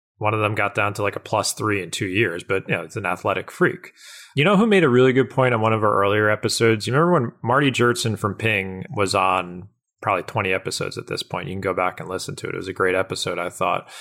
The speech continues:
But he's a, you know, he's one of the top engineers of Ping, but he's also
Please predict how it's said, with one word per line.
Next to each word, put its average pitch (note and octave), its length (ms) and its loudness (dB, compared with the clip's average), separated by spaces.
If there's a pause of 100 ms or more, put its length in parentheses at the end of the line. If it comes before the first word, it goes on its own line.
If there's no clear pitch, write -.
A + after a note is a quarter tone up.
(360)
But A#2 160 2
he's B2 240 2
a, A#2+ 240 2
you C3 140 2
know, G#2+ 100 2
he's G#2+ 180 0
one A#2+ 140 2
of A2+ 80 0
the A2 80 2
top A2 320 0
engineers G2+ 540 0
of G2 120 -4
Ping, A2 240 -2
but G2 100 0
he's G2+ 140 0
also G2+ 580 2